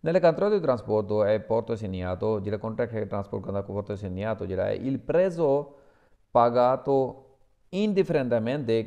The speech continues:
ਕਹਿੰਦੇ ਨੇ ਕੋਈ ਫਰਕ ਨਹੀਂ ਪੈਂਦਾ ਪੇ-, ਕੀਮਤ ਪੇ ਕਰਨਗੇ, del mittente, ਮਿਟਨ 'ਤੇ ਵੀ ਉਹ del ਜਾਂ ਫਿਰ,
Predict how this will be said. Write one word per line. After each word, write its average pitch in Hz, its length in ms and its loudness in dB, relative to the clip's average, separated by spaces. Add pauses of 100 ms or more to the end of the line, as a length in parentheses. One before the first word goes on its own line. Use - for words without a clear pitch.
ਕਹਿੰਦੇ 151 180 -2
ਨੇ 165 100 -2
ਕੋਈ 147 180 -2
ਫਰਕ 139 140 -2
ਨਹੀਂ 135 120 -4
ਪੈਂਦਾ 127 220 -4
ਪੇ-, 120 340 -2
ਕੀਮਤ 123 400 -6
ਪੇ 127 120 0
ਕਰਨਗੇ, 113 380 -2
del 131 200 0
mittente, 117 440 -4
ਮਿਟਨ 113 240 -6
'ਤੇ 170 140 -2
ਵੀ 165 340 -6
ਉਹ 185 140 2
del 120 400 0 (220)
ਜਾਂ 101 240 -2
ਫਿਰ, 117 420 0